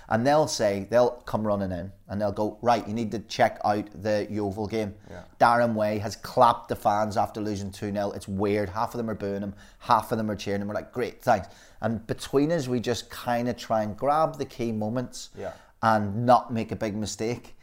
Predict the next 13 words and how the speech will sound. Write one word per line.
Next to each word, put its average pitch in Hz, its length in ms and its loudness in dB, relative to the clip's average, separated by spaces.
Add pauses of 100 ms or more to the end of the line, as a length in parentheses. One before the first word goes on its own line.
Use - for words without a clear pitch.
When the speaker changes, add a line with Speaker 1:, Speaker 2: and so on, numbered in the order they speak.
(260)
Speaker 1:
And 123 120 0
then 143 100 2
everything 180 240 2
else 131 220 4
after 117 180 2
that 104 80 4
is 101 80 -4
accumulation, 107 880 -4 (100)
I, 107 300 -2
I 117 200 4
believe 98 340 0
anyway, 95 540 -2 (100)
of 98 340 0